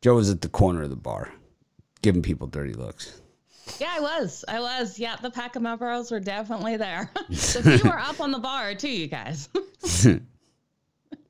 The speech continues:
Speaker 2: Everyone step back. Um, yeah, trade deadline today at three o'clock Eastern. We're approaching that.
Speaker 1: Yeah, I usually,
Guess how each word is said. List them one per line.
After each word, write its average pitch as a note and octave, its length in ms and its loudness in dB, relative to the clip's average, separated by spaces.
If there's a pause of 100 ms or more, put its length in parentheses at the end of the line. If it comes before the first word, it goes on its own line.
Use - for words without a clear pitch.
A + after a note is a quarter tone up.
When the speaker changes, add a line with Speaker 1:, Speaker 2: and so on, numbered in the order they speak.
(840)
Speaker 2:
Everyone B3+ 500 0
step E3 400 -8
back. C3+ 400 -8 (420)
Um, G#3 520 -4 (460)
yeah, B3+ 180 -6
trade A#3+ 300 -8
deadline A#3 360 -2
today G3+ 400 -4
at F#3+ 280 -6
three A3 200 -4
o'clock A3 320 -8
Eastern. C#3+ 600 -4 (280)
We're F#3+ 180 -2
approaching G3 520 -4
that. C#3+ 340 -4 (1000)
Speaker 1:
Yeah, D#3 200 4
I F#3+ 260 6
usually, A#3+ 360 0